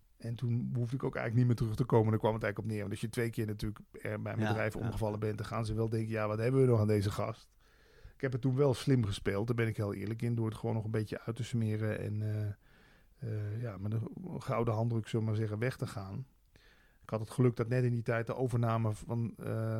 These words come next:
Speaker 1: de radiogroep waar ik bij zat door John de Mol van T M G, eh, aan de gang was.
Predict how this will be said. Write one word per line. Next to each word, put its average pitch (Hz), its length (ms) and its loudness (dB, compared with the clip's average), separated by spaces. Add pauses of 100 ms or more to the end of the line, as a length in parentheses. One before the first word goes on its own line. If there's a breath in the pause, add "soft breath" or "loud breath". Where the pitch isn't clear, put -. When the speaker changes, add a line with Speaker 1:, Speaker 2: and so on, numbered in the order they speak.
(340)
Speaker 1:
de 131 120 0
radiogroep 120 560 2
waar 117 100 6
ik 117 100 0
bij 113 200 4
zat 110 440 -2
door 117 200 4
John 117 220 4
de 117 60 4
Mol 123 440 6
van 120 200 -2
T - 60 -4
M 113 200 2
G, 113 100 -4
eh, 113 440 -2
aan 107 140 -2
de 110 60 -2
gang 110 240 -4
was. 104 340 -6